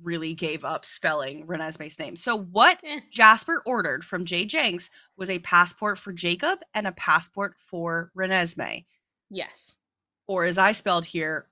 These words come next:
Speaker 1: Rebizme. <laughs>
Speaker 2: It's close enough.
Speaker 1: So Bella did not realize that, you know, it's not gonna include her and Edward. So she has her Bella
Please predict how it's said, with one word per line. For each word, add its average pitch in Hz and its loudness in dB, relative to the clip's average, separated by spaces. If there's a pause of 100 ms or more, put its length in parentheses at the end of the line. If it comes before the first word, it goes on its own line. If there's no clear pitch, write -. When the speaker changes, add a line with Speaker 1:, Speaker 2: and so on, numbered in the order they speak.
Speaker 1:
Rebizme. 190 0 (120)
<laughs> 240 -2 (920)
Speaker 2:
It's 214 -14
close 247 2
enough. 156 -6 (720)
Speaker 1:
So 262 8 (520)
Bella 214 2
did 233 -2
not 214 6
realize 190 6
that, 170 6 (320)
you 214 -4
know, 175 -2 (240)
it's 185 -2
not 165 6
gonna 202 0
include 202 -4
her 202 6
and 214 4
Edward. 226 4
So 190 -4
she 247 0
has 254 8
her 220 2
Bella 202 2